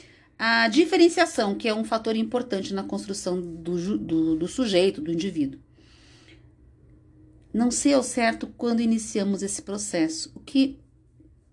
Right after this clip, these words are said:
dá pra intuir é que a maturidade se expressa nessa capacidade de diferenciação. Quando a gente vai amadurecendo, a gente vai se dando conta que a identidade está intimamente ligada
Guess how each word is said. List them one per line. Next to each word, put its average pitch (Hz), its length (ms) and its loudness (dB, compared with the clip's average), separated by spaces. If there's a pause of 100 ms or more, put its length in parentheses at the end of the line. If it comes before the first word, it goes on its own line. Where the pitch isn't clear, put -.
dá 240 160 0
pra 254 140 2
intuir 262 560 4
é 247 60 2
que 247 140 -4
a 226 40 0
maturidade 233 760 2
se - 120 -8
expressa 175 420 -2
nessa 156 200 0
capacidade 151 640 -8
de - 60 -12
diferenciação. 147 680 -8 (1400)
Quando 175 180 0
a 170 40 0
gente 175 240 -4
vai 170 400 2 (560)
amadurecendo, 196 1000 0 (540)
a 190 140 -4
gente 185 280 -4
vai 180 160 0
se 180 140 -6
dando 185 260 0
conta 190 560 -2 (960)
que - 100 -4
a 185 60 4
identidade 175 600 2
está - 360 -4
intimamente 269 1120 2
ligada 160 640 -2